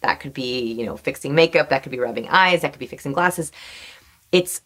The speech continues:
a signal to others subconsciously and consciously that they're nervous. And that is because touching the face are perilously close to lying cues. Liars literally touch their nose more often.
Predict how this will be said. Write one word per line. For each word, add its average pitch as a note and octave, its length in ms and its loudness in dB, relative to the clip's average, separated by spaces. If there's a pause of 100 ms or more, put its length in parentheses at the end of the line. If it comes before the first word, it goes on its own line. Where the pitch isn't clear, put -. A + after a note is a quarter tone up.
(160)
a - 80 4
signal G3 460 2
to - 180 -8
others C3 480 2 (160)
subconsciously E3+ 840 0
and D#3 180 2
consciously C#3 560 0
that C3 260 -2
they're C#3 220 4
nervous. - 600 -4 (180)
And D3+ 180 -2
that F#3+ 160 6
is G#3+ 140 0
because D#3 480 -2 (340)
touching G#3+ 400 2
the G3+ 80 4
face D3 480 0
are C#3+ 240 2
perilously F#3+ 640 0
close C3+ 640 -2 (320)
to E3+ 120 0
lying C#3 380 2
cues. - 500 -14 (420)
Liars E3 760 2 (100)
literally D#3 480 4
touch C#3+ 280 -2
their C#3 100 -2
nose B2+ 260 -2
more B2+ 120 0
often. C3+ 360 -2